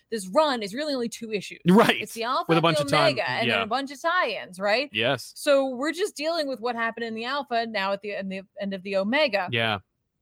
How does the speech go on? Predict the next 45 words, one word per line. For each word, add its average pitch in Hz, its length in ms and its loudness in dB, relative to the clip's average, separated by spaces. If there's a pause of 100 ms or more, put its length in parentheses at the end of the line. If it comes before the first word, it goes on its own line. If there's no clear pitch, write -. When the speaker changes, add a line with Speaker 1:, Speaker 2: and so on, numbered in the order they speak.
(500)
Speaker 1:
Um, 196 440 0 (560)
and 240 600 2
then, 277 560 -4 (220)
like, 247 320 -8
Doom 262 480 -10 (160)
gets 254 200 -8
involved 226 440 -4
and 208 100 -8
Chthon 214 520 -4
is 196 120 -10
there. 202 340 4
And, - 120 4
Speaker 2:
Okay. 180 140 4
Speaker 1:
and, 135 100 0
like, 196 220 -4
you 254 80 -4
know, 208 240 2
as 226 200 2
we 247 120 0
know, 247 420 2
Scarlet 240 380 0
Witch 220 160 -4
was 214 140 -12
once 214 120 -4
a 196 60 -10
host 226 380 -4
to 226 60 -6
Chthon. 214 440 0
Speaker 2:
Yes. 170 420 4 (440)
Speaker 1:
So, 269 200 2
like, 247 140 4
she's 262 240 -4
a 262 60 0
vessel 220 380 0
for 233 200 -2
him. 214 480 0
Um, 202 600 -2
and 233 140 -6
so, 269 120 -4
like, 269 160 -2
they 339 120 -4
fight 339 300 2
him 226 180 2
and, 214 260 -4
uh, 147 40 -10